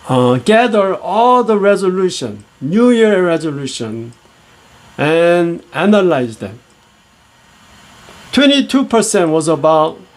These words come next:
health, and twenty percent was about work, and fifteen percent was about personal growth, and ten percent was about finance, and eight percent was about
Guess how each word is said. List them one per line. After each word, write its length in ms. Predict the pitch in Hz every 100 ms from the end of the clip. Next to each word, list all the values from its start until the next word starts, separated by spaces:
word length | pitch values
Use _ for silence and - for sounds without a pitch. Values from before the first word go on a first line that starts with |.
| -
health, 300 | 185 151 107 _ _ _ _ _ _ _ _ _ _ _ _ -
and 420 | 139 135 131 127
twenty 260 | 202 247 254
percent 600 | - 160 - 127 101 107 _ _ _ -
was 180 | 127 135
about 540 | 120 127 131 131 139 - - -
work, 540 | 123 127 104 - - - _ _ - - - - - -
and 220 | 143 143
fifteen 520 | 262 277 - 220 202
percent 640 | 165 151 - 147 143 190 190
was 220 | 131 131
about 460 | 120 123 123 123
personal 520 | - 160 - 151 139 135
growth, 600 | - 127 98 - - - - - - - - - -
and 220 | 143 147
ten 260 | 147 233 269
percent 480 | 247 175 - 160 151
was 160 | 135
about 380 | 127 120 120 117
finance, 1000 | - - 151 156 135 101 - - - - - - - - - -
and 180 | 139 156
eight 260 | 208 269
percent 480 | - 170 - 156 143
was 200 | 131 123
about 580 | 123 117 120 120 120 120